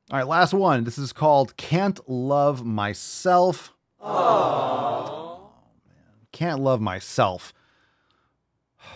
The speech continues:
Speaker 1: Well, you're following all seven pillars. I, I don't understand. Why not?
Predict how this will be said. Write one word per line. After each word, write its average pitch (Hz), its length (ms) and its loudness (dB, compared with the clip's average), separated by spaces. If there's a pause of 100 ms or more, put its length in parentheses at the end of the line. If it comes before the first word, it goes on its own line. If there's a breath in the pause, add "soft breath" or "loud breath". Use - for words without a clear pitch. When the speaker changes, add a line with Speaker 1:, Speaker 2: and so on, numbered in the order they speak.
(400 loud breath)
Speaker 1:
Well, 151 120 -6
you're 151 100 -4
following 185 400 0
all 156 140 4
seven 127 340 -2
pillars. 113 500 -6 (140)
I, 104 240 -12
I - 20 -6
don't 131 140 -4
understand. 123 540 -6 (180)
Why 110 180 -4
not? 135 280 -4